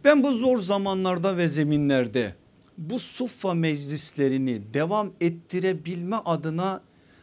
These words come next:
bazı mesajları sizlerle paylaşmak istiyorum. Belki bu mesajların uzun uzun izahlara da girilmesi gerekir ama siz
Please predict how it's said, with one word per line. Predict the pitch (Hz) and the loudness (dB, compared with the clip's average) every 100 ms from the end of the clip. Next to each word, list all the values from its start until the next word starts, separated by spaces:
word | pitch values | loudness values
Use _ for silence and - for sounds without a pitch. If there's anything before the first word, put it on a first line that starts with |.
| _ - | _ -2
bazı | 226 220 180 | 0 0 0
mesajları | 165 151 160 143 143 147 | -2 0 -2 -2 -4 -4
sizlerle | 147 147 135 139 127 | -4 -6 -2 -2 -2
paylaşmak | 123 123 113 110 - 110 104 | -4 -4 -4 -6 -6 -6 -6
istiyorum. | - 104 104 - - - - - - - - - - | -8 -8 -12 -14 -20 -20 -20 -20 -20 -20 -20 -20 -16
Belki | 127 208 240 - 233 | 6 8 8 4 -2
bu | 240 | 0
mesajların | 254 247 240 233 190 190 175 170 175 165 | 2 2 2 2 2 2 2 2 -2 -2
uzun | 185 190 202 247 226 214 190 | -2 -2 0 0 2 0 -2
uzun | 185 160 196 | -2 -2 -4
izahlara | 170 165 160 156 151 151 160 156 | -2 0 2 2 2 2 2 2
da | 143 120 101 _ - | 2 2 -2 _ -4
girilmesi | 143 135 127 127 - 123 | -2 0 0 0 0 -2
gerekir | 139 170 170 202 220 165 - | -2 -2 -2 -2 -2 -4 -2
ama | 165 151 | -2 0
siz | 135 - 190 175 165 | -2 -2 -2 -2 -6